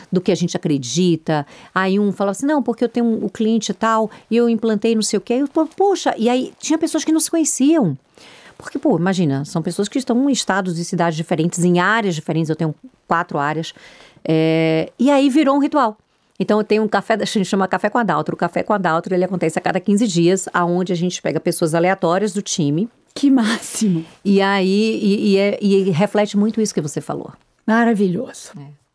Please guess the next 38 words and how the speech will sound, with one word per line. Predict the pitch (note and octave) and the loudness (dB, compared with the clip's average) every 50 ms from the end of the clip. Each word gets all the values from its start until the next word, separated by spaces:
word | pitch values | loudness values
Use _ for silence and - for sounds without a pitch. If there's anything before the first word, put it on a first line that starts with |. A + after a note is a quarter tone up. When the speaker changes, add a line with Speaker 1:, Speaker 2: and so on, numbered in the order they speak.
| _ _ | _ _
Speaker 2:
Parabéns | - G3+ A3+ A3 G#3+ G#3+ G3+ F3+ G3+ F#3+ A3 A#3 A3+ B3+ A3+ - | -2 0 2 2 2 2 4 4 4 4 4 4 4 2 2 0
pela | - G3+ F#3+ F#3+ F#3 | -2 -2 0 0 0
sua | - - - G#3+ | -2 0 2 4
iniciativa | G#3+ G#3 F#3+ E3 - F#3 F3 - - - A#3 A#3+ G#3+ A3+ G3+ | 4 4 4 2 0 -4 -4 -2 0 2 2 4 4 2 2
de | F#3 C#3 E3+ G3+ | 2 2 4 4
inserir | G#3+ B3 D4+ D4+ C#4+ - - A#3+ A3+ A3+ F#3+ F#3+ G#3 G#3+ G#3 - - - - - _ | 6 6 6 4 2 0 0 0 2 2 2 2 2 2 0 -4 -12 -20 -20 -18 _
rituais | - - - A3 A3 G#3+ - G#3 G3 G3 G3 E3+ E3 F3 G3 F#3 - - - - - - - - _ _ | -2 2 4 4 4 4 2 0 0 2 0 0 0 0 0 -2 -4 -6 -12 -16 -20 -20 -20 -20 _ _
numa | - A3 A#3+ B3 A3+ | 4 4 4 4 2
empresa | F#3+ E3+ - - - - G#3 G3 G#3+ A#3 F#3+ B3 G#3 | 0 -2 -2 -4 -2 2 2 4 4 4 2 2 4
enorme | G3 F#3+ F#3 G3 G#3+ A3 A3+ A3 G#3+ B3 A#3+ A#3 A#3+ B3+ A#3+ A#3+ A3+ - _ _ _ _ | 4 4 6 6 6 6 4 4 4 2 2 2 2 2 2 0 -2 -4 _ _ _ _
como | - G#3+ G#3+ G#3 G3+ | 0 2 2 2 2
a | F3 F3 | 0 -2
Cielo, | - - - D#3+ - - - - A3+ G#3 F#3 | -4 -6 -4 -2 -2 -2 -4 -6 -8 -4 -4
né? | F#3 F3+ - - - - - | -4 -4 -4 -8 -14 -8 -2
Speaker 1:
É, | - C4+ D4 C#4+ | 0 2 2 2
e, | A#3 A3+ G#3+ A#3 - A3 G#3 A3+ A3 A3+ | 2 0 -2 0 0 0 0 0 0 2
e, | A3 | 2
e | A3 | 0
o | G#3+ | 0
que | G#3+ - A#3 | 0 0 -2
é | A3 | -2
bacana, | G#3 F#3 F#3 G#3 G#3+ - - F3+ E3+ D#3 D3+ D3+ | -2 -2 -2 -4 -4 -2 -4 -2 -2 -2 -4 -2
tá? | - D#3 D#3 E3 - - _ | -2 -2 -2 -2 -4 -8 _
É, | - E3 D#3+ D#3 D#3 D#3 D3+ D3+ D#3 D3+ D3+ D3 D3 C#3+ C#3 D3+ E3+ - _ _ _ _ - - - | -4 -2 0 0 0 0 0 0 0 0 0 0 0 -2 -2 -4 -6 -10 _ _ _ _ -16 -4 0
n-, | F3+ F3+ F3+ F#3 G3 G#3+ | 2 4 4 4 2 2
isso | A#3 G3+ F#3 - - | 0 0 -2 0 0
não, | G3 G3 G3+ G#3 A3+ A#3 A#3+ A#3+ A3+ F#3+ | 0 2 2 2 2 2 0 0 0 0
não | F#3 F#3+ G3 G3+ | 0 0 2 0
está, | G#3+ G3+ - - F#3 E3+ E3+ F3 F3 F3 F3+ F3+ F3 E3+ - - - | 0 -2 -2 -2 0 0 2 2 2 2 2 2 0 0 -2 -4 -2
não | F3 F#3 G3 | 0 2 2
é | G3+ | 2
um | G#3 | 2
privilégio | G#3+ A3+ G3 G#3+ G#3 G#3 G3+ G3+ | 0 0 0 2 2 2 0 -2
só | - - G3+ | -2 -2 -2
da | G3 | 0
minha | G3+ G3+ G3+ G3+ G3 | 0 2 2 2 2
área, | F#3 F#3 F#3 G#3 G#3+ | 2 0 0 0 0
não. | G3+ E3 D#3 D#3 | 0 0 0 -2